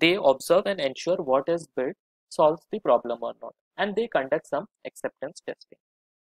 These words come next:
And during the implementation phase, they ensure the stakeholders are ready to receive the product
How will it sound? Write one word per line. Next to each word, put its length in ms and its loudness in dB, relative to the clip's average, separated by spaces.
And 160 -2
during 400 -4
the 160 -8
implementation 840 -6
phase, 280 -6
they 220 -2
ensure 380 -2
the 100 -8
stakeholders 680 -4
are 80 0
ready 340 -2
to 140 -6
receive 400 -6
the 80 -8
product 380 -4